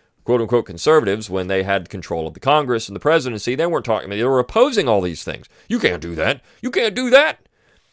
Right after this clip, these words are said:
You can't have sanctuary cities. You can't have sanctuary states. You can't do that. You can't have marijuana laws. You can't do that." But now that the Congress is clearly back under the control of the Democrats,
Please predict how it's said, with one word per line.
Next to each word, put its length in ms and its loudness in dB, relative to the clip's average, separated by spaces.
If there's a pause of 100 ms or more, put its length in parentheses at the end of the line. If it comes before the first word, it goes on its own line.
(240)
You 80 -10
can't 220 -2
have 140 0
sanctuary 440 2
cities. 400 -4 (220)
You 60 -12
can't 160 -2
have 120 0
sanctuary 460 0
states. 380 -2
You 60 -10
can't 240 0
do 140 -4
that. 200 0
You 120 -8
can't 240 -4
have 180 -2
marijuana 480 -2
laws. 340 -2
You 120 -10
can't 240 -4
do 140 -4
that." 280 0 (480)
But 100 -10
now 360 2
that 240 0
the 80 -8
Congress 540 0
is 440 -10 (340)
clearly 300 2
back 260 2
under 120 -6
the 60 -10
control 380 0
of 80 -10
the 80 -4
Democrats, 600 0